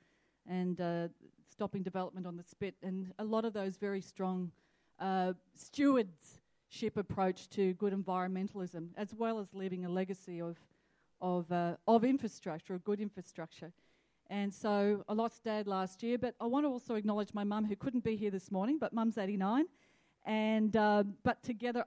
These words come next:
I've been so fortunate to grow up in a family that, uh, knows the Lord, and they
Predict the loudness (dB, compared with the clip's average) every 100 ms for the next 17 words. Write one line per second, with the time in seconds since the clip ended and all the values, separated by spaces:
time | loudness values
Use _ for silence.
0 | 0 2 2 2 -2 -6 -12 -6 -2 -2
1 | -4 -4 -4 -4 -12 -12 -12 -8 -4 -2
2 | -2 -4 -2 -2 0 0 -2 -2 -4 -2
3 | -2 -4 _ _ _ _ -6 -4 -2 -6
4 | -8 -2 2 2 2 -12 -20 -6 0 2
5 | 2 -2 _ -20 _ _ -4 0 2 0
6 | -4 -2 0 0